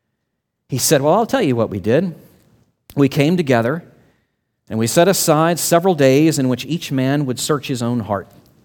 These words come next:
Here was a real difference. The emotions were deeply, deeply involved. My father has gone to the concentration camp. My mother was dragged away. These things are not just little pebbles on the beach. They reach into the deep well springs of human emotions.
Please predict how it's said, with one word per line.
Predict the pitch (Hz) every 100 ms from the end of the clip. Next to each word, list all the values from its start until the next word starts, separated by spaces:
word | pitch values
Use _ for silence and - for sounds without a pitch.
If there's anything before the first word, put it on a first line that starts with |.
| _ _ _ _ _ _ - _ _ _ _ _
Here | 156
was | 180 170
a |
real | 175 214
difference. | 208 208 139 - - - - - -
The | 123 127
emotions | 139 165 - 196 175
were | 135
deeply, | 107 165 180 208 202 - -
deeply | 113 143 147 156 160 151
involved. | 139 135 131 101
My | 123 175
father | 196 180 180 196 202
has | 151 120
gone | 135 151 165
to | 143
the |
concentration | 131 151 147 127 160 170 196
camp. | - 180 226 - - -
My | 123 127
mother | 131 135 170 208 220
was | 156 120
dragged | 117 135 156 143
away. | 131 143 127 90 - - _ _ _ _ _ _ _ _ _ _ _
These | - -
things | 165 165
are | 127
not | 117 120 151 185 -
just | 139 147 -
little | 127 139 139
pebbles | - 160 131 123 127
on | 117 110
the | 120
beach. | 180 127 - - - 113
They | 117 113
reach | 107 156 156 -
into | 135 131 120
the | 110
deep | 139 135
well | 113 147 156
springs | - 135 135 143
of | 139
human | 131 120 123
emotions. | 170 220 - 120 - - -